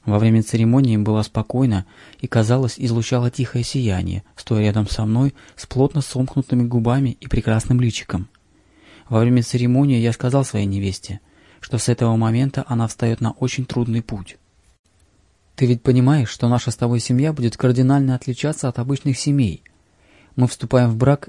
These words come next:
не в поисках личного счастья, как в светском мире, а для того, чтобы стать истинными родителями и выполнить миссию, данную Богом. Бог желает построить Царство Небесное на земле с помощью истинной семьи, и мы с тобой должны пройти трудный путь,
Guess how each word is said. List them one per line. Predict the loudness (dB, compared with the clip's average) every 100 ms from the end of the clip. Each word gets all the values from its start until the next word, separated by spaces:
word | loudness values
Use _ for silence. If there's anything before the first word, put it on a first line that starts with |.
| -12 -2
не | -2
в | 0
поисках | 0 0 -2 -2
личного | -2 -2 -4 -4
счастья, | -2 -4 -4 -8 -8
как | -8
в | -6
светском | -4 -4 -2 0
мире, | 2 0 -2 -6 -20 _
а | -2
для | 0 2
того, | 2 0
чтобы | -2 -4 -4
стать | -4 -6 -4
истинными | -6 -2 0 2
родителями | 2 0 -2 0 0 -2 -6 -16 -4
и | 0
выполнить | 0 2 0 2
миссию, | -2 -2 -4
данную | 0 0 2 0
Богом. | 0 -2 0 -4 -8 _ _ _ _ _ _ _ _ -4
Бог | 2 4
желает | 4 2 0 -2
построить | -4 -6 _ -2 0 0
Царство | 0 -4 -2 -2
Небесное | 0 0 -2 -2
на | -2 0
земле | 0 0
с | -2
помощью | -2 -2 -2 -4
истинной | -4 -4 -4 -4
семьи, | -2 -2 -2 -6 -10 -12 _ _ _ _
и | 0 4
мы | 4
с |
тобой | 2 2 4
должны | 4 2 0
пройти | 0 -2 -2
трудный | -4 -2 0 -2
путь, | -2 -4 -4